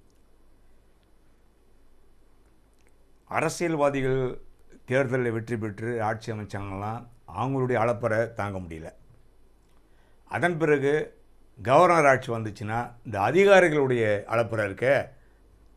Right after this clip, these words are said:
அது நமக்கு தாங்க முடியல. தேர்தல் வந்துடுச்சுன்னா இந்த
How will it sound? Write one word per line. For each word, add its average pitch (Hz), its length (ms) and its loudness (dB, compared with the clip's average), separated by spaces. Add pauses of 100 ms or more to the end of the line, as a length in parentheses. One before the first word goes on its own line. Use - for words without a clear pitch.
(400)
அது 120 260 -4
நமக்கு 117 320 -4
தாங்க 101 280 -8
முடியல. 82 360 -16 (1700)
தேர்தல் 233 600 10
வந்துடுச்சுன்னா 120 440 -8 (1120)
இந்த 113 240 -6